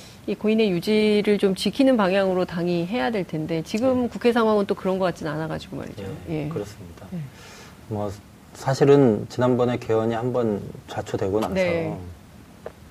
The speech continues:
Speaker 2: 이번 국회에서 개헌을 위한 동력이 다시 만들어질까
Speaker 1: 음. 음, 음.
Speaker 2: 의심들이 많았고요.
Speaker 1: 네.
Speaker 2: 뭐, 최근에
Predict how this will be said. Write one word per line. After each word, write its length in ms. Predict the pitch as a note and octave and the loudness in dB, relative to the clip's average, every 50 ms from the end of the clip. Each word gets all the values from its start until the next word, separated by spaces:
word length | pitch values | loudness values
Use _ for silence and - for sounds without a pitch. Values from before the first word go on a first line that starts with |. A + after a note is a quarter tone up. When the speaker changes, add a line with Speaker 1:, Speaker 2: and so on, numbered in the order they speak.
| - - - - - - - - - - - - - - - - - - | -20 -18 -16 -16 -14 -14 -14 -14 -14 -14 -16 -16 -16 -18 -18 -12 -6 -4
Speaker 2:
이번 280 | A#2 G#2 D3+ D#3+ D#3+ C#3+ | 2 4 6 6 6 4
국회에서 600 | - A2+ - - - C3+ C3+ B2+ A#2 C3 B2 A2+ | 2 -2 -2 2 4 4 4 4 4 2 0 0
개헌을 1400 | - - A2+ A2+ A2+ A#2 A2+ A2+ A2 G#2+ G#2+ G#2+ G2+ F#2 F2 - - - A2 G#2 G2+ G2+ G2 G2 G2+ G#2 G#2 G2+ | 0 0 2 2 2 2 2 2 2 2 0 -2 -4 -6 -10 -14 -12 -8 -6 -4 -4 -4 -4 -4 -2 0 2 2
위한 160 | G#2+ A2 G#2 G2+ | 4 2 2 0
동력이 320 | A2 G#2 G#2 A2 G#2+ G#2+ | 0 0 0 0 0 -2
다시 220 | - G#2+ F#2+ - | -2 -4 -4 -4
만들어질까 1040 | G#2 F#2+ F#2+ G2+ F#2 F2+ F#2 F2+ F2+ E2 - - G#2+ G2 F#2 F#2+ G#2 G2+ F2+ F2+ F2 | -4 -2 0 2 2 2 0 0 -4 -8 -6 -4 -2 -2 0 0 0 -2 -2 -4 -4
Speaker 1:
음. 40 | F2+ | -8
음, 60 | F2 | -10
음. 260 | - - - - A#2+ | -10 -14 -16 -10 -8
Speaker 2:
의심들이 380 | A2 G2 A2+ A#2 G#2 G#2+ A2 A2+ | -4 -2 0 0 2 2 2 2
많았고요. 580 | A2 F#2+ F2+ G#2 A2 - - - - A2 C3 C3 - | 0 0 0 -2 -2 -4 -6 -8 -6 -6 -6 -8 -8
Speaker 1:
네. 220 | - F3+ F3 E3 E3 D#3 - - - - - - - - - | -6 -6 -4 -4 -6 -8 -12 -16 -18 -18 -20 -20 -20 -14 -8
Speaker 2:
뭐, 100 | - A2+ G#2 | -6 -6 -6
최근에 840 | - - - C#3+ D3+ D3+ C#3+ C3+ C3 C3 B2+ B2 A#2+ A#2+ A2+ G#2+ A2+ | 0 2 4 6 6 8 8 6 6 6 4 4 4 4 2 0 -2